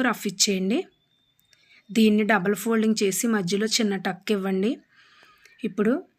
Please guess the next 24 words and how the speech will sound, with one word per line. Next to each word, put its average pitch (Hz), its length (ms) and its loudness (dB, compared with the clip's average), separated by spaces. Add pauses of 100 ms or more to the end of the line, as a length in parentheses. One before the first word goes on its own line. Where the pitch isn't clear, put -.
(420)
ఇంకో 214 320 -2
పీసులు 214 380 0
ఉన్నాయి 202 260 0
కదండి, 190 380 -2 (760)
అవి 196 300 -2
తీసుకుని 208 480 0 (760)
ఇలా 214 200 4 (140)
పాదం 202 380 2
వైపు 208 280 2 (140)
మనం 214 140 2 (100)
రెండు 208 220 0
ఇంచులు 220 240 2
ఎక్స్ట్రా 214 340 0
పెట్టుకున్నాం 190 420 -2 (120)
కదా, 202 180 -2 (540)
దాన్ని 208 360 2
ఇలా 202 120 0 (120)
డబల్ 202 320 0
ఫోల్డింగ్ 220 420 2
చేయండి. 196 400 0 (1600)
డబల్ 208 340 0
ఫోల్డింగ్ 220 380 2
చేసి 208 320 -2 (1600)
స్టిచ్ - 340 -2